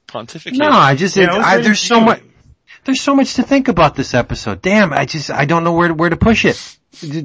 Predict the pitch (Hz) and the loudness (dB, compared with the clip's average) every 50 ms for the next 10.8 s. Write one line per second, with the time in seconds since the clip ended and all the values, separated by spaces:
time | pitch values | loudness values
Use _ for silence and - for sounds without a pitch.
0 | 139 _ - 175 170 151 151 147 - - - 220 226 240 226 202 190 180 170 151 | -10 _ -10 -10 -10 -10 -12 -16 -6 0 0 2 4 4 4 4 4 2 0 0
1 | 147 170 180 175 147 110 92 - - - 113 107 104 92 - - - 110 98 87 | 0 0 0 0 0 -2 -4 -10 -10 -6 -6 -6 -6 -6 -8 -6 -6 -6 -6 -6
2 | - 98 92 87 _ _ _ _ _ _ _ _ _ _ _ - - - 101 98 | -10 -14 -16 -18 _ _ _ _ _ _ _ _ _ _ _ -20 -20 -18 -14 -12
3 | 92 90 85 82 82 80 78 - 98 101 - - 92 87 147 180 - - - 170 | -10 -10 -10 -10 -10 -10 -10 -8 -8 -8 -6 -6 -6 -6 -6 -8 -12 -18 -20 -20
4 | - _ - - - - 101 98 95 95 92 92 90 90 87 _ _ _ _ _ | -18 _ -16 -16 -12 -8 -6 -4 -4 -2 -4 -4 -6 -8 -12 _ _ _ _ _
5 | _ _ _ _ _ _ - 117 113 113 113 117 127 135 135 - - 110 135 135 | _ _ _ _ _ _ -20 -18 -10 -6 -4 -2 -2 -4 -6 -10 -12 -12 -12 -12
6 | 131 131 131 131 123 120 120 123 - - 127 131 127 120 120 117 113 113 - - | -12 -12 -14 -16 -18 -20 -20 -20 -18 -16 -16 -14 -14 -14 -14 -14 -14 -14 -16 -14
7 | - - 131 123 120 - - 127 123 127 120 113 113 117 - - - - - 127 | -12 -10 -10 -10 -10 -12 -14 -14 -12 -12 -12 -12 -12 -12 -14 -14 -14 -12 -12 -12
8 | 120 - - 113 113 107 104 - 110 113 113 110 - - - 113 104 - 117 113 | -12 -12 -14 -16 -16 -12 -8 -6 -4 -4 -6 -8 -12 -16 -16 -16 -14 -14 -14 -14
9 | 113 110 - - - - 110 113 107 104 101 104 107 104 104 107 107 104 101 98 | -14 -14 -16 -16 -16 -14 -12 -12 -12 -12 -10 -8 -8 -8 -8 -8 -10 -12 -14 -12
10 | - 107 107 117 117 - - 80 76 - - - - 67 - _ | -12 -12 -10 -10 -12 -12 -14 -14 -14 -16 -16 -18 -20 -20 -20 _